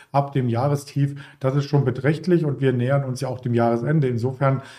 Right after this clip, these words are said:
minus neun Prozent noch fürs Gesamtjahr. Damit kann man, denke ich, als Aktionär leben. Apropos Aktionär, wenn man sich die Aktionärstafel anschaut über die Heatmap, so haben wir in den letzten zwei Tagen einen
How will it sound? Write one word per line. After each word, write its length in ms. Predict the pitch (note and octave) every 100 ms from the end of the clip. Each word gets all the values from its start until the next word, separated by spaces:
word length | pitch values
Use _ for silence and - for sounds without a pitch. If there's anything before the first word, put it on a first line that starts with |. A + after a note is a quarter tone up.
| -
minus 260 | C#3 C3+ B2
neun 260 | B2 D3
Prozent 440 | D#3 B2 - C#3+ E3
noch 140 | C3
fürs 180 | - B2
Gesamtjahr. 600 | A#2+ A2+ C#3 D#3 C3+ C3
Damit 360 | A#2 C3 C#3+ -
kann 240 | - C#3
man, 240 | D#3 D3+ C#3 - - -
denke 260 | B2 B2+
ich, 140 | B2+ B2
als 200 | A#2+ A#2+
Aktionär 540 | A#2 - A#2+ A2 A#2
leben. 440 | A2+ G#2+ G2+ G2+ -
Apropos 380 | D3+ F3+ F3 F3+
Aktionär, 320 | F3 F3+ F3 G#3+ A3+ - - -
wenn 140 | - C#3+
man 160 | E3
sich 280 | D3+ F#3 F3
die 280 | C#3+ E3 E3
Aktionärstafel 1200 | C#3+ D3+ - D3+ C#3 C#3 C#3+ C#3 - C3+ G3 F3
anschaut 440 | C#3 D#3 C#3+ C3+
über 140 | C3+ B2+
die 160 | B2+
Heatmap, 640 | B2+ F#3+ A3 C#3 B2+ C#3+ C#3
so 240 | A#2+ A#2
haben 220 | C#3 E3+
wir 60 | D3
in 60 | C#3
den 80 |
letzten 300 | A#2+ D#3+ E3+
zwei 240 | D3 B2+ B2
Tagen 320 | B2 C3+ D3+
einen 320 | B2+ C3 B2+